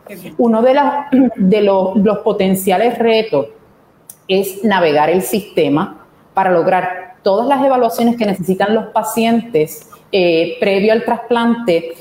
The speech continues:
Speaker 2: cuando estas evaluaciones no se dan todas en una misma institución. ¿Ok?
Speaker 1: Ah.
Speaker 2: Eh, y eso es un, un asunto de acceso importantísimo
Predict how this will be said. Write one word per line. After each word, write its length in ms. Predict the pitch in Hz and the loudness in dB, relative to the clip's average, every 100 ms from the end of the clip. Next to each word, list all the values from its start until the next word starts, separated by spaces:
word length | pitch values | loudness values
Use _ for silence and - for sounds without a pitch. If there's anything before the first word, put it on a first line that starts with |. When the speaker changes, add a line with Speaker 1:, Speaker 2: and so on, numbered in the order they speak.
| - - | -10 -2
Speaker 2:
cuando 340 | 214 208 190 | 0 2 0
estas 240 | 185 220 | 0 0
evaluaciones 520 | 226 220 220 226 302 240 | 2 0 0 2 4 4
no 160 | 185 | 2
se 120 | 180 | 0
dan 200 | 185 196 | 0 0
todas 260 | 208 202 208 | 0 0 2
en 160 | 175 147 | 2 2
una 160 | 147 | 2
misma 260 | 165 170 180 | 0 0 0
institución. 760 | 180 - 196 147 - 135 117 - - - - - | 0 -4 -4 -6 -6 -8 -8 -14 -20 -20 -20 -6
¿Ok? 120 | 170 165 | 0 2
Speaker 1:
Ah. 200 | 180 180 | 0 0
Speaker 2:
Eh, 680 | 208 175 165 160 151 160 - | 0 2 2 2 2 0 0
y 180 | 226 202 | 2 2
eso 540 | 240 - - 196 190 - | 2 0 0 0 0 0
es 380 | 220 262 - - | 2 0 -2 0
un, 400 | 240 247 254 240 | 2 2 2 2
un 180 | 233 240 | 2 2
asunto 560 | 247 240 226 247 233 190 | 2 0 0 0 2 0
de 100 | 160 | 0
acceso 920 | 151 - - 196 214 208 240 226 233 | 0 -6 -2 0 0 -2 0 0 0
importantísimo 1300 | 226 190 180 175 156 151 147 226 240 233 165 135 135 | 0 0 0 -2 -2 -2 -2 0 0 0 0 0 -2